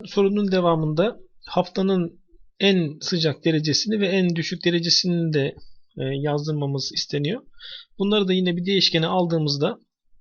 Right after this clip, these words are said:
şu şekilde yapabiliriz. Int en yüksek şeklinde bir değişken ismi tanımlıyorum.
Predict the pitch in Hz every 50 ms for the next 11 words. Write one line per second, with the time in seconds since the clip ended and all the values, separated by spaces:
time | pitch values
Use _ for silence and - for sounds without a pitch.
0 | _ _ _ - - 185 - 190 160 - 165 160 151 143 156 165 - 180 165 165
1 | 151 139 135 185 190 - - - - - - - - _ - - 208 185 185 202
2 | 202 196 - - - - - - _ _ _ - _ _ _ _ _ _ _ _
3 | - _ _ _ _ _ _ _ - _ _ _ _ _ _ - - _ _ _
4 | _ _ _ _ _ _ _ _ - _ _ - - _ - _ _ - - _
5 | _ - - - _ - _ - - 208 208 202 190 180 - - - - 147 139
6 | 131 - - - - - - - - - _ _ _ _ _ _ _ _ _ _
7 | _ _ _ _ _ _ _ _ _ - - - 185 165 160 - 156 151 143 135
8 | 147 170 165 151 143 139 - 220 202 190 185 175 165 - - 170 151 135 131 131
9 | - - _ _ 170 151 - - 147 139 - 143 143 139 139 135 135 139 151 233
10 | 285